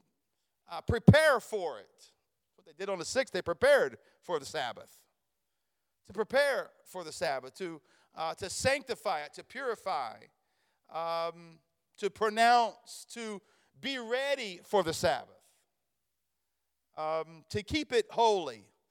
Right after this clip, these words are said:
The Bible says, "He remember this day," and to keep it, keep it holy. The Sabbath, or the seventh day of the week, was observed at biblical times, if you will, um,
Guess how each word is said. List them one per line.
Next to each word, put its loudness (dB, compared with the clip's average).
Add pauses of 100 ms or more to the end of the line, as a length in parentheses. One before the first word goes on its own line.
(600)
The -14
Bible 0
says, -6
"He -14
remember -2
this -4
day," 2 (1160)
and -8
to -2
keep -4
it, 0 (800)
keep -6
it -2
holy. 2 (920)
The -20
Sabbath, 0
or -14
the -14
seventh -2
day -4
of -8
the -6
week, -8
was -12
observed -8 (220)
at -20
biblical -14
times, -6
if -20
you -14
will, -2 (640)
um, -6